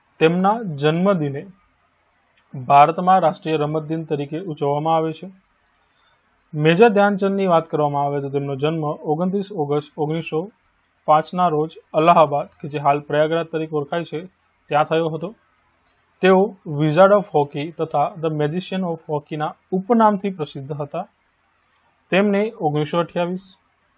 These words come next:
ઓગણીસો ચોત્રીસ અને ઓગણીસો છત્રીસમાં ભારતને ઓલિમ્પિકમાં કુલ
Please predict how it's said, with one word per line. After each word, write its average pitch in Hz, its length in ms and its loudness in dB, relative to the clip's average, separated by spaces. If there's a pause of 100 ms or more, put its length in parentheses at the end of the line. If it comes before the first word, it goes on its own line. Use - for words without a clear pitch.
(120)
ઓગણીસો 147 460 0
ચોત્રીસ 170 520 -6 (640)
અને 165 380 0 (200)
ઓગણીસો 170 500 -4
છત્રીસમાં 175 840 -6
ભારતને 156 760 0 (680)
ઓલિમ્પિકમાં 190 760 0
કુલ 170 360 -4